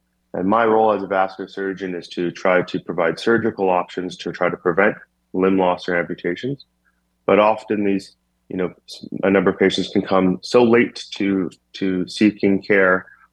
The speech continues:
or the, the, the, the process has gone so quickly that they, uh, are, are in need of an, of an amputation to save their life.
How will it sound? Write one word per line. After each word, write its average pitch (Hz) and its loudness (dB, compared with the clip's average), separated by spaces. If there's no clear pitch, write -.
or 87 -2
the, 92 0
the, 92 -4
the, 92 -2
the 92 -2
process 104 0
has 95 -2
gone 95 2
so 107 0
quickly 101 -2
that 92 0
they, 90 -2
uh, 85 -4
are, 92 -4
are 95 0
in 95 -6
need 101 -4
of 92 -6
an, 90 -8
of 90 -6
an 90 -6
amputation 90 -6
to 85 -6
save 85 0
their 76 -2
life. 78 0